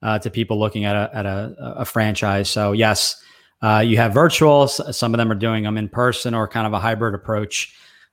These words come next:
Um, yeah, I mean, you know, what, what we're hearing now, talking to some of the, the fitness and health and beauty brands are that landlords are, there, there's been some really heavy discounts out there. Um,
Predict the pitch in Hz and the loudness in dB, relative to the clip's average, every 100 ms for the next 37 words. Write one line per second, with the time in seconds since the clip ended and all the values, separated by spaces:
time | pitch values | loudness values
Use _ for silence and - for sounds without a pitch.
0 | - 117 117 120 113 110 - _ _ _ | 0 2 4 2 0 -4 -8 _ _ _
1 | - - _ - 147 196 147 143 139 151 | -20 -20 _ 0 4 6 6 4 2 -4
2 | 135 143 180 151 175 160 135 160 156 120 | 0 0 0 -2 0 -2 0 0 0 0
3 | 127 135 139 - 123 127 131 110 104 123 | 2 2 0 0 -2 -2 -6 -10 -10 -8
4 | 113 110 107 110 - 104 - 147 127 123 | -6 -4 -4 -6 -10 -14 -10 -8 -6 -6
5 | 110 107 113 - 101 117 120 110 110 107 | -6 -4 -4 -4 -4 -2 -2 -4 -4 -4
6 | 110 110 110 107 117 117 113 113 110 120 | -2 0 0 -2 -4 -4 -4 -2 -2 0
7 | 113 113 113 107 - 123 113 107 113 - | 4 6 4 2 -6 -6 -6 -4 -4 -4
8 | 104 110 104 107 104 95 90 123 120 120 | -2 0 0 0 -2 -4 -4 -2 -2 -2
9 | - - _ _ _ _ _ - 123 120 | -4 -8 _ _ _ _ _ 0 0 4
10 | 127 127 113 107 104 101 101 98 104 | 4 4 2 -6 -6 -4 -4 -6 -10